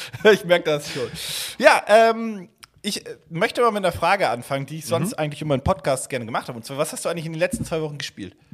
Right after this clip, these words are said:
Speaker 2: Jetzt haben wir mal ganz kurz nachdenken, weil ich möchte auf jeden Fall einmal ganz kurz abschließen. Das habe ich dir schon mal gesagt, aber ich möchte es auch noch mal hier im Podcast, äh, verkünden. Denn in einer der ersten Folgen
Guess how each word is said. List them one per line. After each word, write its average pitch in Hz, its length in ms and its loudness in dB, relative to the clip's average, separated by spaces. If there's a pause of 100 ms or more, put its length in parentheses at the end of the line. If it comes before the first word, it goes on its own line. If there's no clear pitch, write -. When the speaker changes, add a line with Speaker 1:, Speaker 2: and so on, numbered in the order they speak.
(1120)
Speaker 2:
Jetzt 113 160 -8
haben 151 120 2
wir 165 60 -2
mal 156 40 0
ganz 143 220 -2
kurz - 160 -6
nachdenken, 127 560 -2
weil 131 160 2
ich - 200 -12
möchte 135 320 -4
auf 123 120 -4
jeden 139 160 -8
Fall - 140 -6
einmal 131 200 -4
ganz 123 240 -6
kurz - 160 -4
abschließen. 123 540 -6
Das 123 120 -8
habe 95 120 -8
ich - 80 -14
dir 156 160 0
schon 143 120 -6
mal 113 140 -4
gesagt, 92 380 -6
aber 98 80 -6
ich - 120 -10
möchte 101 200 -10
es 90 40 -8
auch - 60 -14
noch 90 140 -10
mal 87 80 -8
hier 87 100 -6
im 85 80 -10
Podcast, 104 520 -10
äh, 151 420 -4
verkünden. 175 560 -6 (240)
Denn 98 120 -4
in 95 80 -8
einer 101 360 -4
der 117 120 -8
ersten - 280 -10
Folgen 160 480 -6